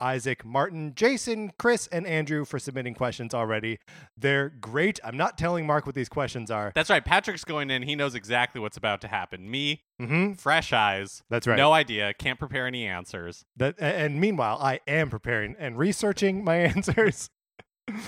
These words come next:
Speaker 1: Um, also, one, uh, another thing before we get into the proceedings today, um, we've got a debug.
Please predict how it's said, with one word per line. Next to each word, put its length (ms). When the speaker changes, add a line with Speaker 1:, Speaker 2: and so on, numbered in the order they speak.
Speaker 1:
Um, 260
also, 220
one, 280
uh, 280
another 220
thing 160
before 220
we 100
get 160
into 400
the 160
proceedings 580
today, 320
um, 260
we've 140
got 140
a 80
debug. 720